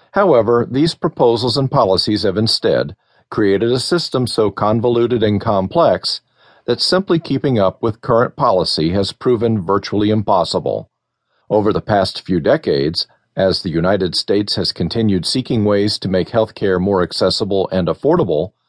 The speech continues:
the accompanying public debate has grown and increased in its intensity. Politicians on all sides have accused anybody and very nearly everybody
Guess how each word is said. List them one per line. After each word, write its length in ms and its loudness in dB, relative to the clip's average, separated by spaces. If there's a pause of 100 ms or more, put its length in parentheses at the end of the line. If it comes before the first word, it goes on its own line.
(120)
the 80 0
accompanying 640 0
public 400 -2
debate 440 0
has 180 -2
grown 500 0 (220)
and 220 2
increased 580 0
in 100 2
its 220 -2
intensity. 800 -2 (580)
Politicians 680 0
on 160 4
all 180 4
sides 520 0
have 100 0
accused 420 -2
anybody 640 2
and 180 0
very 240 2
nearly 400 2
everybody 760 0